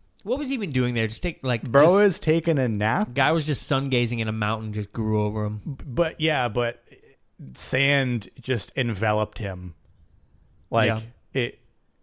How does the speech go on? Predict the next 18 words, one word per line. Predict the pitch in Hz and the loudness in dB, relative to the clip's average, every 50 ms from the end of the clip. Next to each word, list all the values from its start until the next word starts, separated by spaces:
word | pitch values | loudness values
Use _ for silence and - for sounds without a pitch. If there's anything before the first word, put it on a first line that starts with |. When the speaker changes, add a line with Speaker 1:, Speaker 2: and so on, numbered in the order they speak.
| _ _ _ _ | _ _ _ _
Speaker 2:
it | _ 147 143 131 | _ -2 -2 0
was | 127 131 123 113 107 - - - - | 2 0 0 0 -2 -8 -14 -10 -2
honestly | 143 143 196 233 202 - 127 113 107 98 92 - _ _ _ _ _ _ - | 0 2 2 2 0 0 -2 -2 -2 -2 -6 -12 _ _ _ _ _ _ -10
hilarious. | 131 123 120 117 120 139 170 143 107 92 90 90 - - | -4 -2 0 2 2 2 2 0 -2 -4 -8 -12 -14 -12
But | - - 120 113 | -2 0 0 2
I, | 110 113 120 131 139 - | 4 4 2 2 2 0
I | 120 117 120 | 0 2 2
also | 123 139 131 - - 117 107 | 2 2 2 2 0 -2 0
thought, | - 117 113 113 117 113 | 2 2 2 2 0 -2
like, | 107 104 101 101 - - - _ _ _ _ _ _ _ _ _ _ _ _ _ _ _ _ _ _ _ | -4 -6 -6 -8 -10 -14 -20 _ _ _ _ _ _ _ _ _ _ _ _ _ _ _ _ _ _ _
you | 143 117 | -2 -2
know, | 117 | -2
it, | 117 120 131 - - | -2 -2 -4 -2 -2
it | 147 147 - | -2 -2 -2
kinda | - 165 165 160 | -2 -2 -2 0
makes | 151 151 139 - - | 0 -2 -2 -2 -4
you | 117 | -4
think, | 101 - 143 143 135 | 0 0 0 0 -2